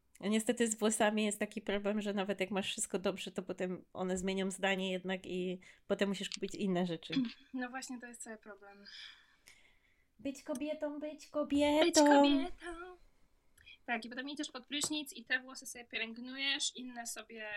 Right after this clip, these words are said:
Speaker 2: golisz, bo to są złe włosy, a te są dobre.
Speaker 1: Mhm.
Speaker 2: Mm.
Speaker 1: No,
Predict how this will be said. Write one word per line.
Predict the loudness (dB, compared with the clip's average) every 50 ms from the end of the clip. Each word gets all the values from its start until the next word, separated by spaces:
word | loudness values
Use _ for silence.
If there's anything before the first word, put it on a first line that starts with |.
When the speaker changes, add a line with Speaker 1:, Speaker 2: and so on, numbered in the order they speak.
| -6 -8 -8 -12 _
Speaker 2:
golisz, | -12 -10 -8 -6 -6 -6 -6 -6 -8 -10
bo | -16 -20
to | -18 -18
są | -14 -14 -14 -14 -14
złe | -14 -12 -10 -10
włosy, | -10 -10 -10 -10 -10 -8 -6 -4 -2 -2 -2 -4 -6 _ _ _ _ _ -12
a | -10
te | -8 -6
są | -8 -8 -8 -8
dobre. | -12 -12 -8 -6 -6 -4 -2 -2 -2 -2 -4 -8 _ _ _ _ _ _ _ _ -8
Speaker 1:
Mhm. | -6 -6 -4 -6 -6 -6 -6 -4
Speaker 2:
Mm. | -2 -2 -2 -2 -2 -4 -4 -6 -8 -12 _ _ _ _ _ -4 -4 -4 -4 _ _ _
Speaker 1:
No, | -10 -8 -6 -6 -6 -6 -8